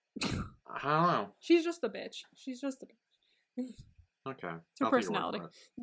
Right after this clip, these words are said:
Speaker 2: it.
Speaker 1: <laughs>
Speaker 2: So then at his dorm, he is packing his bags and everything, and his friend's kinda like, "Why are you doing this?" Like, like, again, like, he, again, he tells him he can't even swim. Like,
Speaker 1: Mm.
Speaker 2: wh-, what, what is his plan here?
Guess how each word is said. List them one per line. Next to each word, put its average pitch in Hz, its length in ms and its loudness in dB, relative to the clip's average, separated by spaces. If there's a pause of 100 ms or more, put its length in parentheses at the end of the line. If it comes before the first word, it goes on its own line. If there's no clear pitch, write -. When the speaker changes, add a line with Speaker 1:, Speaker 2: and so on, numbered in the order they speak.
(140)
Speaker 2:
it. 392 220 12 (100)
Speaker 1:
<laughs> - 960 -20
Speaker 2:
So 143 160 8
then 147 240 10
at 143 320 6
his 135 260 6
dorm, 123 440 8
he 123 200 4
is 120 180 6
packing 120 340 4
his 107 80 -2
bags 107 280 8
and 110 80 2
everything, 107 600 2
and 101 420 0
his 107 140 -8
friend's 110 200 -2
kinda 107 280 -4
like, 101 200 -4
"Why 98 200 0
are 170 100 6
you 123 80 -2
doing 87 240 -12
this?" 110 320 -8 (460)
Like, 92 300 -2 (500)
like, 113 160 4
again, 113 400 8 (260)
like, 208 220 12 (100)
he, 277 140 8
again, 254 240 12
he 190 100 8
tells 311 240 12
him 262 80 8
he 208 160 2
can't 220 300 4
even 214 180 6
swim. 139 460 6
Like, 131 420 10
Speaker 1:
Mm. 233 120 2 (180)
Speaker 2:
wh-, - 100 -12
what, 160 400 10
what 170 180 12
is 269 100 4
his 302 160 8
plan 208 400 4
here? 90 260 -6